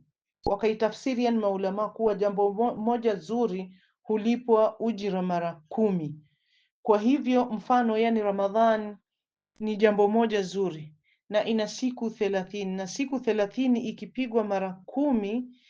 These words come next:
inakuwa ni siku mia tatu. Kwa hivyo muzi-, Muislam akifunga siku mia tatu atapata ujira mara kumi,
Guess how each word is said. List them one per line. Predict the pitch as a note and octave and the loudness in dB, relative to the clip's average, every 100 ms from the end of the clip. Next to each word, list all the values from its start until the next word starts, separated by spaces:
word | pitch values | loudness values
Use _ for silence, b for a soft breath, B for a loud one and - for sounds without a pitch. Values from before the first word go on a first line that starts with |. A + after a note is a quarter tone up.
| B - | B -10
inakuwa | G#3 G3+ G3 B3 | -4 -4 -2 -2
ni | A3+ | -2
siku | F#3 - B3+ B3+ E4+ | -4 -4 -4 -4 -6
mia | G3+ F#3+ F3 | -6 -6 -6
tatu. | F3 C#3+ - - _ _ | -6 -8 -8 -20 _ _
Kwa | A3 | 0
hivyo | C4 | 4
muzi-, | C4 A3+ A3 - | 4 4 2 -2
Muislam | A3 A3 - A#3 F#3+ D#3+ D#3 B - | -2 -2 2 2 2 -2 -10 B -6
akifunga | G3+ A3+ A3+ D4+ B3+ | -6 -4 -2 0 2
siku | A3+ - D#4 D4+ A3+ | 0 0 -2 -2 -6
mia | G#3 G3 | -4 -4
tatu | F3+ F3+ E3+ D#3+ | -4 -6 -8 -10
atapata | E3+ F3 F3+ G#3 G#3+ - | -10 -8 -6 -4 -4 -4
ujira | F#3+ F3+ A3 G3+ | -6 -6 -2 -2
mara | F#3 F3+ F3 | -2 -4 -6
kumi, | - B3 G#3+ D#3+ C#3+ | 0 2 2 -2 -10